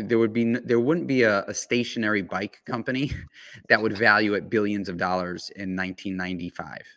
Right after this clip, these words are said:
It just wouldn't happen. Nineteen eighty, forget about it, you know? Uh, so the wellness space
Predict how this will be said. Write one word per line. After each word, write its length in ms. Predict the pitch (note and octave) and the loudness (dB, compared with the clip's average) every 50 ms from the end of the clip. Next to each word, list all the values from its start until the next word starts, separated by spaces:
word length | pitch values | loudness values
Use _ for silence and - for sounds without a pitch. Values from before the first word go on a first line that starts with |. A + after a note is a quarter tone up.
| _ | _
It 60 | _ - | _ -2
just 220 | A#2 G#2+ - - | -2 -2 0 0
wouldn't 180 | G#2+ G2 F2+ - | -2 -2 0 0
happen. 420 | G#2 G2 G2+ G2 - F#2 F2 - | 2 0 2 0 -2 -8 -8 -6
Nineteen 380 | F2+ G2+ G#2 G2+ - G#2+ G2+ G2 | -4 -4 -4 -4 -6 -6 -6 -4
eighty, 380 | G2+ G#2+ G#2+ G2 F#2+ F2 - - _ _ | 0 0 0 0 -2 -4 -8 -12 _ _
forget 320 | - - F2+ G2 G#2+ G#2 | -8 -2 2 4 6 6
about 260 | G2 F2+ F2 D#2+ D2+ | 6 2 0 -4 -4
it, 120 | - - _ - | -8 -10 _ -14
you 120 | - F#2+ | -12 -12
know? 200 | F#2+ - - - _ _ - - - - - - - - - _ _ - | -12 -12 -14 -16 _ _ -20 -20 -20 -20 -20 -20 -20 -20 -20 _ _ -8
Uh, 240 | - - F2+ F2+ - - - - | -8 -6 -6 -6 -10 -12 -12 -14
so 500 | - - - C3 B2 B2 A2+ A#2+ - - _ - _ _ _ _ _ _ _ _ _ _ _ _ _ _ _ _ _ _ - - _ _ _ _ _ _ - | -4 4 8 10 10 10 10 6 0 -10 _ -20 _ _ _ _ _ _ _ _ _ _ _ _ _ _ _ _ _ _ -20 -20 _ _ _ _ _ _ -2
the 200 | A#2+ A#2 A#2+ A2+ | 6 8 8 8
wellness 400 | A2+ A#2+ C3 C3+ C3+ C#3 C#3+ C3+ | 10 8 6 8 6 4 4 2
space 640 | - - - - A#2 A2 G#2 A2 - - - - | -2 -2 4 6 8 8 8 4 2 -4 -8 -8